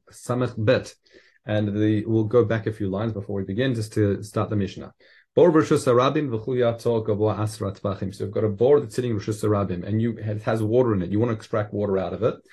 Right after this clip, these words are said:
and it says that the, the, uh, the Chulia, meaning the, uh, s-, earth that surrounds it, so the, if you like, the fence that surrounds the top of the bor,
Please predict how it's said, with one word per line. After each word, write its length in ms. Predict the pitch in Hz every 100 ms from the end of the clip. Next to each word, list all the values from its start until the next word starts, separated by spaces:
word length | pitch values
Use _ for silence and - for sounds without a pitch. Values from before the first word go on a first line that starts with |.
| - _
and 140 | 110 120
it 100 | -
says 300 | 156 170 123
that 220 | - -
the, 260 | 127 113 - _ _ -
the, 260 | 120 - _ _ _
uh, 60 | 113
the 120 | 98
Chulia, 640 | - 151 147 156 92 -
meaning 440 | 107 110 110 104 95
the, 260 | 104 98 - - _ -
uh, 160 | 92
s-, 200 | 90 - 135
earth 320 | 151 131 -
that 140 | -
surrounds 720 | - - 120 120 147 170 107
it, 180 | 98 - _ _ _ _
so 180 | - 110
the, 220 | 104 98 - -
if 120 | 117
you 60 |
like, 200 | 107 95
the 280 | 98 90 87 -
fence 320 | 147 139 -
that 180 | - -
surrounds 320 | - 101 104
the 80 | 101
top 200 | 110 113
of 60 |
the 60 | 117
bor, 460 | 135 185 151 -